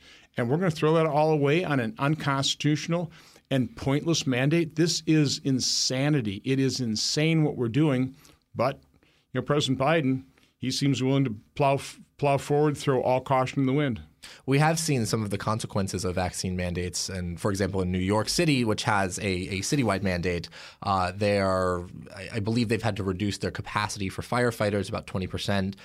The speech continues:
Speaker 2: and their, uh, ambulance services about twenty percent. Do you see that extended if the federal vaccine mandate
Speaker 1: Oh,
Speaker 2: is
Speaker 1: w-
Speaker 2: allowed to continue?
Speaker 1: Yes, we're only seeing the tip of the iceberg here. I mean, we've, we've had some demonstrations of what's gonna happen with, uh,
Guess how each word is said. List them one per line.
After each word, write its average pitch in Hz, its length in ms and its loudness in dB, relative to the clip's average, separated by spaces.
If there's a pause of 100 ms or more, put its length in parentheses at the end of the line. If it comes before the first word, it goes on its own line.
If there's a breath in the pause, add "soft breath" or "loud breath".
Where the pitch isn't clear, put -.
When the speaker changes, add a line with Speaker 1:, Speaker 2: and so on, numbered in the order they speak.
(260 loud breath)
Speaker 2:
and 95 160 -6
their, 90 380 -2
uh, 87 460 -2
ambulance 110 420 0
services 90 360 -8
about 85 200 -10
twenty 90 180 -10
percent. 92 320 -12
Do 120 100 -2
you 123 60 2
see 131 200 0
that 113 260 0
extended 110 720 -2
if - 160 -6
the - 80 -6
federal 92 320 -2
vaccine 90 400 -4
mandate 85 300 -4
Speaker 1:
Oh, 98 60 0
Speaker 2:
is 135 140 0
Speaker 1:
w- 117 120 -2
Speaker 2:
allowed 85 220 -2
to 85 60 -6
continue? 87 340 -10 (160)
Speaker 1:
Yes, 139 360 -2
we're 156 260 4
only 156 340 4
seeing 131 300 2
the 104 80 -4
tip 123 180 -2
of 104 60 -8
the 107 140 0
iceberg 107 420 -4
here. 98 200 -6
I 107 60 -6
mean, 123 160 -2
we've, 131 240 0
we've 135 320 0
had 143 200 2
some 120 140 0
demonstrations 131 680 2
of 113 80 -2
what's 120 200 0
gonna 123 160 0
happen 120 400 0
with, 113 240 0
uh, 107 100 0